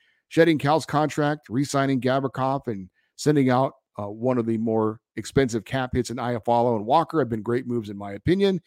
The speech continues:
It, it hurts to see players like Velarde, Kupari, and Durzi go, but I think bringing in a player like Pierre-Luc Dubois will be worth it. He provides an insurance policy if Quinton Byfield doesn't pan out and should only add to the Kings' scoring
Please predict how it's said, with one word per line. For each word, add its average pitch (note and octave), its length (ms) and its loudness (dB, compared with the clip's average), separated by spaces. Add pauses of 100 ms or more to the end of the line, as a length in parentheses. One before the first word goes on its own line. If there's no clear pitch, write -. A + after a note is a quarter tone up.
(400)
It, C#3+ 100 4
it E3 280 4
hurts F3+ 260 6
to F#3 80 -4
see D#3+ 180 -2
players C#3+ 340 4
like C3 200 2
Velarde, B2+ 480 2
Kupari, A#2+ 520 -2
and G2+ 240 -8
Durzi F3 380 4
go, G2+ 300 -8
but A#2 120 -4
I A#2+ 100 -2
think B2 340 -2
bringing B2+ 300 0
in B2 100 2
a A2+ 100 0
player B2 340 0
like G#2 240 -4
Pierre-Luc A2+ 300 -4
Dubois G#2+ 460 -4 (480)
will A#2+ 100 -6
be B2 120 0
worth C3 280 4
it. A2+ 160 -2 (100)
He A#2+ 120 -4
provides A#2 420 0
an A2+ 80 -6
insurance G3+ 380 0
policy A2 580 -4
if B2 300 -6
Quinton A#2+ 240 -8
Byfield A2 400 -6
doesn't C#3 260 -2
pan C3 200 -2
out B2 280 2
and B2+ 180 -4
should C3 340 -2
only D3 360 -2
add D#3 240 -4
to C#3+ 60 -6
the C3+ 80 -2
Kings' A2+ 340 -4
scoring G#2 360 -8